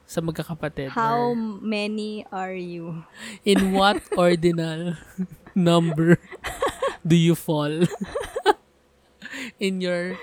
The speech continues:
Speaker 1: siblinghood?
Speaker 2: Yung
Speaker 1: Ano daw?
Speaker 2: siblinghood. <laughs> Ano ba?
Speaker 1: Di ba? Parang pag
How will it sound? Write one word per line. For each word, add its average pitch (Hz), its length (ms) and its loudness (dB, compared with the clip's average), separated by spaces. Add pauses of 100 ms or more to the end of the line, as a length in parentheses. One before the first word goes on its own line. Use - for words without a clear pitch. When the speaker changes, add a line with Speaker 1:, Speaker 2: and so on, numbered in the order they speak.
(120)
Speaker 1:
siblinghood? 175 720 2
Speaker 2:
Yung 131 80 0
Speaker 1:
Ano 214 80 2
daw? 240 80 8
Speaker 2:
siblinghood. 254 720 4
<laughs> 302 80 2 (2750)
Ano 440 200 0 (120)
ba? 320 180 -2 (920)
Speaker 1:
Di 311 240 -4
ba? 330 160 2
Parang 302 300 2
pag 302 160 -2